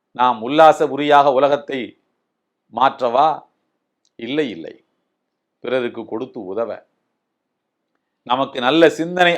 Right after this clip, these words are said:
ஆற்றலை, யோசிக்கும் திறனை, திட்டமிடும் ஞானத்தை இறைவன் நமக்கு தந்தது எதற்காக?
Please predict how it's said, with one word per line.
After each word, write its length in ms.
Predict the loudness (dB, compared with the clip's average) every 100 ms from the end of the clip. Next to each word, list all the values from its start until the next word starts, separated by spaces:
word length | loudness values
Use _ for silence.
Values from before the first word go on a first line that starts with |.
| 4
ஆற்றலை, 320 | 4 6 6
யோசிக்கும் 580 | 8 4 4 -4 -6 -4 2
திறனை, 300 | 4 4 0 -6
திட்டமிடும் 600 | -8 0 0 2 0 -2 -6 _ _ _ _ _ _ _ _ -10
ஞானத்தை 640 | 2 6 6 4 4 2 2 -12 _ _ _ _ _ _ _ _ _ _ -2
இறைவன் 340 | 0 2 0
நமக்கு 320 | -4 -6 -8 -12 -10
தந்தது 300 | -4 -4 -2
எதற்காக? 440 | -2 -4 -2 -6